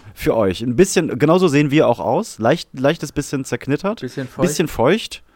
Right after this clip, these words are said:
Speaker 1: genau. Aber, ähm, immer noch kauf-, kauf-, kaufkräftig. Also wir haben immer noch Macht.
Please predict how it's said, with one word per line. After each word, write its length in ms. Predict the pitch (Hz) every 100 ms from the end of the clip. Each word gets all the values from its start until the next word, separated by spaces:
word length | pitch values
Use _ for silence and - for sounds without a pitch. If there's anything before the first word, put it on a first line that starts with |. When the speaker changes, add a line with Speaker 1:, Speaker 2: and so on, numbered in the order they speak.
| _
Speaker 1:
genau. 340 | - 117 139 208 - - 127 - -
Aber, 480 | 135 151 160 156 -
ähm, 460 | 147 151 151 156 - -
immer 240 | 175 202
noch 400 | 135 170 - - _ _ -
kauf-, 280 | 190 180 -
kauf-, 340 | - 165 -
kaufkräftig. 720 | - 165 - - 92 87 82 -
Also 140 | 123
wir 100 | 139
haben 120 | 147
immer 160 | 151 165
noch 120 | 139
Macht. 440 | 147 104 - -